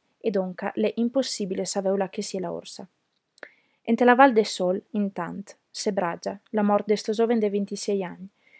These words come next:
e come una silenziosa protesta venne impizzate sulle finestre le ciandele per domandare che il progetto Life Ursus,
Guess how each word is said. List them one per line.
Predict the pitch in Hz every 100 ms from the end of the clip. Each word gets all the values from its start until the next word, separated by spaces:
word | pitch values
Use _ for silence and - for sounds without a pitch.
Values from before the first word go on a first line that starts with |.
| _
e | 220
come | - 254
una | 214
silenziosa | 185 214 208 202 220 214
protesta | 240 - 190 180 - 208
venne | 214 233
impizzate | 240 220 226 247 220
sulle | 196 208 196
finestre | - 190 180 - - 208 -
le | 214
ciandele | 208 208 202 185 180 196 _
per | 226
domandare | 214 226 233 202
che | -
il | 185
progetto | - 208 214 -
Life | 196 202 233 226
Ursus, | 190 185 - 190 -